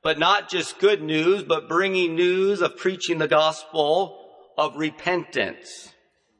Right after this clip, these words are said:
Matthew, Mark, Luke, and John are sometimes called the four evangelists.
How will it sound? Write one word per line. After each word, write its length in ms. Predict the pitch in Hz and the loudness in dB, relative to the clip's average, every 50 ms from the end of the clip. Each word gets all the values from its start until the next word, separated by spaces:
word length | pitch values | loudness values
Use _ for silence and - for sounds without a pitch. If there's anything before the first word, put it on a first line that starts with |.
| _ _ _ _ _ _ _ _ _ _ _ _ _ _ _ _ _ _ _ _ _ _ _ _ _ _ _ _ _ _ _ _ _ _ _ _ | _ _ _ _ _ _ _ _ _ _ _ _ _ _ _ _ _ _ _ _ _ _ _ _ _ _ _ _ _ _ _ _ _ _ _ _
Matthew, 540 | - 143 151 165 165 170 170 - 165 165 160 | -4 -2 0 2 0 0 -2 -4 -4 -2 0
Mark, 480 | 151 143 156 160 170 170 175 175 - - | 2 4 4 6 6 4 2 0 -2 -8
Luke, 380 | - 143 156 170 175 170 - 151 | -6 -2 0 0 0 -2 -4 -6
and 160 | 139 135 123 | -6 -4 0
John 600 | 139 165 165 165 156 151 151 156 180 196 214 196 180 - - - - - - - _ _ _ _ _ _ _ _ _ _ _ _ _ | 2 4 4 4 4 4 4 2 0 0 -4 -8 -12 -14 -20 -20 -20 -20 -20 -20 _ _ _ _ _ _ _ _ _ _ _ _ _
are 120 | - 131 | -6 -6
sometimes 500 | - - 170 165 - - 165 151 143 127 | -4 -4 -4 -4 -2 -2 -2 -2 -2 -6
called 400 | - - 156 160 160 165 165 160 | -4 2 2 4 4 4 2 -2
the 80 | 156 131 | -6 -10
four 300 | - - 160 165 160 147 | -6 -4 0 0 0 2
evangelists. 840 | 135 151 156 156 151 135 143 131 135 135 151 180 202 - - - | 2 2 2 2 2 0 -2 0 2 2 2 2 0 -4 -8 -14